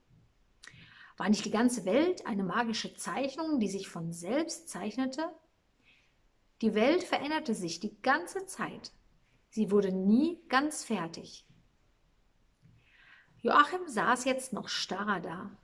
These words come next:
ein Blick auf den magischen Adventskalender fixiert, sein Körper ohne jede Regung. Wenn Gott eine ganze Welt erschaffen hatte,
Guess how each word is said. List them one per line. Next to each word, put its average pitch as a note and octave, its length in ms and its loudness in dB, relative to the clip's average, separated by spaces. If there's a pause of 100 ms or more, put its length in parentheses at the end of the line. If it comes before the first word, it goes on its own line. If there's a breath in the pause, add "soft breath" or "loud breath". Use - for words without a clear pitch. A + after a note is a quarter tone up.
(220)
ein G3 280 0
Blick C4+ 380 0
auf - 140 -8
den F3 180 -4
magischen B3+ 400 2
Adventskalender A3+ 840 0
fixiert, B3+ 640 -4 (540 soft breath)
sein F#3+ 260 -4
Körper B3+ 460 4
ohne C4 180 6
jede A3+ 500 2
Regung. E3+ 460 -6 (680 soft breath)
Wenn G#3 180 6
Gott F4 260 8
eine A3 200 4
ganze F4+ 480 2
Welt F#4+ 220 2
erschaffen G3+ 520 0
hatte, - 340 -6